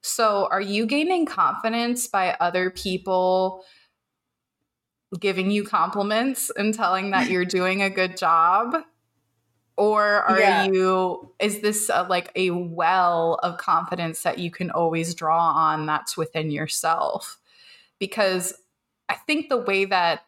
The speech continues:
Speaker 1: society has programmed a lot of us, uh, most of us, is that external validation is where we get our confidence from. And it really doesn't
Speaker 2: Yeah.
Speaker 1: have to be that way.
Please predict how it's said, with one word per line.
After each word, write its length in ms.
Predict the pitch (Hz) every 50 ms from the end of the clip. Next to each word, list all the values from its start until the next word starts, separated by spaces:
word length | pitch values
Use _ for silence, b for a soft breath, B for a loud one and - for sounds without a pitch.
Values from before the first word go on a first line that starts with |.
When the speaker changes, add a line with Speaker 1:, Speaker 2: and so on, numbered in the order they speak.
| 226 233
Speaker 1:
society 580 | - - 185 185 - 175 175 175 175 170 165 165
has 180 | 165 165 165
programmed 680 | - - - 175 185 180 175 170 170 165 160 165 156 - -
a 100 | - 170
lot 240 | 165 156 147 151 156
of 140 | 156 151 156
us, 460 | 156 147 147 147 - - - - - - _ _ _
uh, 100 | - 170 170 - - - -
most 380 | 170 160 151 151 147 - - -
of 100 | 147 151
us, 300 | 147 143 151 151 - B B B B B B B B B B _ _ _ -
is 300 | 202 196 190 180 175 180 -
that 360 | - 165 156 151 156 151 - -
external 760 | - 175 175 - - - - 196 180 175 175 170 165 165 165 165
validation 960 | 175 165 170 170 175 170 - 147 147 175 170 - - 170 156 147 147 143 - -
is 180 | 185 170 -
where 160 | 170 160 156
we 100 | 156 151
get 140 | 151 156 143
our 120 | 135 131 139
confidence 640 | - - 151 127 - - - - - - - -
from. 500 | - - - - - - 214 214 214 - _ _ _ _ _ _ -
And 100 | 180 190
it 140 | 190 185 190
really 240 | 190 185 190 254 277
doesn't 220 | 262 214 196 185 170
Speaker 2:
Yeah. 60 | 175 -
Speaker 1:
have 220 | 170 160 160 -
to 100 | - 156
be 180 | - 135 139 139
that 280 | 127 - - - -
way. 420 | - - - - - - 220 220